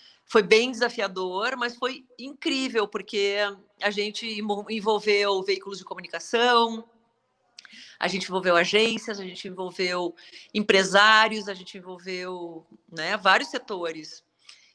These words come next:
Então, eu participei disso durante um tempo, saí, é, fiquei no, quase dez anos com a Dona Eva nesse projeto. A gente co-, né, começou a construir,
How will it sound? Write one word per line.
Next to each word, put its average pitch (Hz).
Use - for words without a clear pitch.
Então, 202
eu 220
participei 262
disso 220
durante 233
um 262
tempo, 240
saí, 233
é, 175
fiquei 233
no, 233
quase 277
dez 277
anos 240
com 233
a -
Dona 202
Eva 185
nesse 190
projeto. 180
A 165
gente 185
co-, -
né, 185
começou 202
a 254
construir, 254